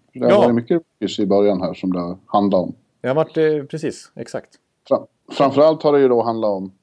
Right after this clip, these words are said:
Speaker 1: Connor McDavid, såklart. Draftettan som ska vara en generational talent och den största sen Crosby och rent av Gretzky, är det somliga som har vågat säga. Men, eh, karriären, eller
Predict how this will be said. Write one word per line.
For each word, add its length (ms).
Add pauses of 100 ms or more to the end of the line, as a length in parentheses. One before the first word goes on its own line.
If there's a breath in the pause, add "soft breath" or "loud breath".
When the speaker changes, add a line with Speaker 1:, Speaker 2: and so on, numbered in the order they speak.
Speaker 1:
Connor 240
McDavid, 400
såklart. 300
Draftettan 580
som 380
ska 300
vara 140
en 120
generational 800
talent 560
och 80
den 120
största 360
sen 220
Crosby 400
och 80
rent 240
av 220
Gretzky, 380
är 140
det 100 (260)
somliga 340
som 240 (560)
har 100
vågat 280
säga. 340
Men, 360
eh, 180 (300)
karriären, 400
eller 280